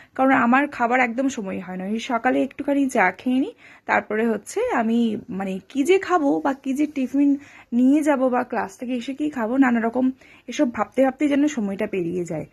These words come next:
আর সত্যি গো, শীতের যে সময়টা আসছে, এত বেলাটা ছোট হয়ে গেছে না,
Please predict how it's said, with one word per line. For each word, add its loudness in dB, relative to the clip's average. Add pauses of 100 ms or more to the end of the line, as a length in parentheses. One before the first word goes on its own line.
(320)
আর 2
সত্যি 0
গো, 2
শীতের 0
যে 2
সময়টা 2
আসছে, -2 (340)
এত -6
বেলাটা 2
ছোট -4
হয়ে 2
গেছে 0 (100)
না, -6